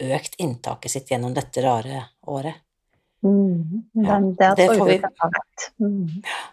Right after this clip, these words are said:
Speaker 1: det får vi fasiten på om tolv måneder. Men ok, så det var,
Speaker 2: Mm.
Speaker 1: eh, kjøtt og brus og, og sjokolade og godis. Da går vi videre til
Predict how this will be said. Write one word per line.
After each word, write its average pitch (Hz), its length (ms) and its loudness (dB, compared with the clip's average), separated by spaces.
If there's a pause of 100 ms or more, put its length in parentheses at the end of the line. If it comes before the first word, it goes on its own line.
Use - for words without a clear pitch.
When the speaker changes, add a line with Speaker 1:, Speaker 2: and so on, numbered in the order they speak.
(100)
Speaker 1:
det 175 140 2
får 175 100 4
vi 170 80 8
fasiten 143 540 2
på 151 300 4
om 156 160 2
tolv 151 260 4
måneder. 147 300 2
Men 226 180 6
ok, 208 300 4
så - 160 -2
det 240 220 8
var, 285 200 8
Speaker 2:
Mm. 240 200 2
Speaker 1:
eh, 254 300 8
kjøtt - 520 2 (200)
og 214 140 6
brus 254 380 4 (180)
og, 247 380 6
og 226 240 8
sjokolade 185 600 6
og 175 180 2
godis. 147 540 2
Da 196 140 6
går 196 180 6
vi 214 120 8
videre 143 400 4
til 247 380 6